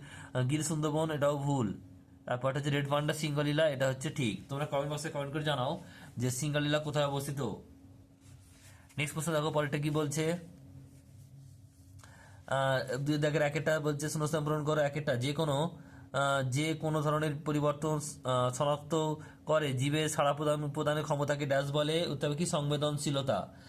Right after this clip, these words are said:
সংবেদনশীলতা। যে দাগে দুই বলছে, উদ্ভিদ কোষে কোষ বিভাজনের সময় ড্যাশ তন্তু গঠনে সাহায্য করে? উত্তর হবে কি? উত্তর হবে মাইক্রোটিবিউল। মাইক্রোটিবিউল। যে দাগে তিনেরটা বলছে দেখো, আহ, বলছে যে, আহ,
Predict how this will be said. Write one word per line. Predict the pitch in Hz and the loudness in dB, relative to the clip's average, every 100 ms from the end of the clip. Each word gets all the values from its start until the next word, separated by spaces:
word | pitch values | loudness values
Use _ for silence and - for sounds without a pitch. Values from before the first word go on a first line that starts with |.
| - - | -14 -4
সংবেদনশীলতা। | 160 151 147 147 156 180 180 160 139 123 92 - - - - | -2 0 0 2 2 2 0 0 2 2 0 -2 -12 -20 -8
যে | 135 151 | -4 0
দাগে | 160 160 | 2 2
দুই | 147 151 | 2 2
বলছে, | 156 151 165 | 2 0 -2
উদ্ভিদ | 139 143 156 | 0 0 0
কোষে | 165 147 160 156 | 0 0 0 0
কোষ | 156 151 | 0 0
বিভাজনের | 151 151 147 151 | 2 2 2 0
সময় | 151 151 | 0 0
ড্যাশ | 127 135 143 143 151 147 | 4 2 2 0 0 0
তন্তু | 151 151 | 0 2
গঠনে | 147 147 | 0 0
সাহায্য | 151 147 147 | 2 2 2
করে? | 151 151 156 180 196 - - | 0 2 2 0 -4 -12 -8
উত্তর | 147 139 151 | -4 0 0
হবে | 151 | 0
কি? | 151 160 208 - - | 0 0 0 -4 -10
উত্তর | 151 143 | -6 -2
হবে | 151 | 0
মাইক্রোটিবিউল। | 139 143 151 151 156 156 117 92 - - | 0 0 0 0 2 2 0 -2 -6 -4
মাইক্রোটিবিউল। | 110 123 131 143 151 180 - - - 180 180 165 170 160 117 92 - - - - - - - - - | 0 0 0 0 2 0 -2 -14 -4 0 2 2 2 2 0 -2 -8 -20 -20 -20 -20 -20 -20 -20 -10
যে | 135 147 | -4 -2
দাগে | 151 147 | 0 0
তিনেরটা | 147 156 156 156 | 0 0 0 2
বলছে | 160 151 156 | 0 0 0
দেখো, | 147 151 156 185 - - - - - - | 2 2 2 0 -6 -18 -20 -20 -20 -6
আহ, | 127 131 | -4 0
বলছে | 151 143 156 | -2 0 0
যে, | 151 156 156 - - | 2 0 -2 -4 -2
আহ, | 123 123 123 123 | 2 4 2 0